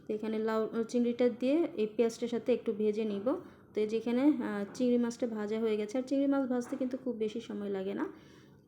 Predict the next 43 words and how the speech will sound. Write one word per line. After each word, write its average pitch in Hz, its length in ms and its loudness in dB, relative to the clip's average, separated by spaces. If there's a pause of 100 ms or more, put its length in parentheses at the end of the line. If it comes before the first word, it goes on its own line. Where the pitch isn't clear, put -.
(100)
তো 220 140 0
অল্পতেই 247 420 2
কিন্তু 240 260 2
চিংড়ি 233 220 0
মাছটা, 214 300 -4
আহ, 208 500 -6
লাল 220 260 -2
হয়ে 208 220 0
যায়। 247 180 0 (100)
তো 226 60 0
এখন 208 260 -2
এর 214 120 -2
মধ্যে 214 220 -4
পানি 226 300 -4
দিয়ে 226 160 0
দিয়েছি 220 380 0
মশলা 214 600 0 (240)
অ্যাড 208 200 -2
করার 208 300 -2
জন্য, 220 300 -2
যাতে 220 220 -2
মশলা 202 300 -4
পুড়ে 220 280 -4
না 202 160 -6
যায়। 247 180 -2 (400)
তো 240 80 -2
এখন 233 260 0
একে 233 180 0
একে 240 160 0
বাকি 233 260 -2
মশলাগুলো 226 500 -2
অ্যাড 208 200 -4
করে 214 180 0
দিচ্ছি। 208 340 -6
তো 254 140 -4
প্রথমে 214 360 -4
দিয়ে 208 180 -2
দিলাম 202 240 -4
এখানে 226 240 -6
আদা 196 300 -6
রসুন 214 320 -4
বাটা, 202 360 -4 (640)
হলুদ 226 260 2